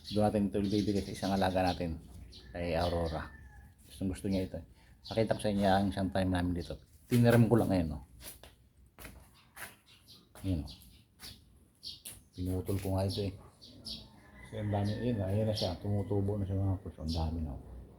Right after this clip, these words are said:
Ayan, oh. Ayan na siya, oh. Ayan. Ang dami na niya suloy. Tama, mga ilang, ilang araw ito, puro suloy na yan, mga kapos.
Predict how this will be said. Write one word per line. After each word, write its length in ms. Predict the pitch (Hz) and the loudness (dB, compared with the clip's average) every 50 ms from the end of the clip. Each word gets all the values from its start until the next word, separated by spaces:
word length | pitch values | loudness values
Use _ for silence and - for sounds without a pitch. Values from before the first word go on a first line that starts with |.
| - - - - - - - - - - - - - | -20 -20 -20 -20 -20 -20 -20 -20 -20 -18 -16 -8 -4
Ayan, 240 | 104 104 92 85 | -2 0 0 0
oh. 80 | 80 - - - - - - - - - - - - - - - - - - - - - - - - 98 | -2 -4 -8 -12 -16 -18 -20 -20 -18 -18 -18 -18 -18 -20 -20 -20 -20 -18 -18 -18 -16 -16 -16 -14 -8 -4
Ayan 120 | 95 98 | -2 0
na 80 | 98 95 | 0 0
siya, 160 | - 110 101 95 | 0 -2 -2 -2
oh. 80 | 92 - - - - - - - - - - - - - - - - - - - - - - - - - - - - | -2 -4 -8 -14 -20 -20 -20 -20 -20 -20 -20 -20 -20 -20 -20 -20 -20 -20 -20 -20 -20 -20 -20 -20 -20 -20 -20 -16 -14
Ayan. 160 | 90 82 76 - - - - - - - - - - - - - - | -14 -12 -12 -14 -16 -18 -18 -20 -20 -20 -20 -20 -20 -20 -20 -20 -6
Ang 120 | - 98 92 | -4 0 2
dami 160 | 101 98 104 107 | 4 4 6 6
na 80 | 107 | 6
niya 160 | 107 107 107 107 | 6 6 4 4
suloy. 400 | - 113 110 110 107 104 104 101 92 - - - - - - - - - - | 4 4 6 8 8 8 8 6 4 2 -4 -12 -16 -20 -20 -20 -20 -10 -4
Tama, 140 | 104 104 107 | 0 2 2
mga 200 | 107 107 107 113 107 | 4 2 2 2 2
ilang, 200 | 110 113 110 110 110 | 2 4 4 4 4
ilang 240 | 110 110 110 107 98 | 4 4 2 4 4
araw 240 | 107 107 107 110 107 | 4 4 4 4 4
ito, 200 | 104 104 113 104 98 | 2 2 0 -2 -2
puro 200 | 98 98 101 104 | -2 -2 -2 -2
suloy 320 | 95 - 104 98 98 98 | -2 -2 -2 0 0 0
na 160 | 95 92 92 | 0 0 0
yan, 80 | 90 87 | 0 0
mga 240 | 87 87 82 78 80 | -2 -2 -4 -4 -6
kapos. 320 | 82 80 - - 73 71 | -6 -6 -6 -6 -6 -8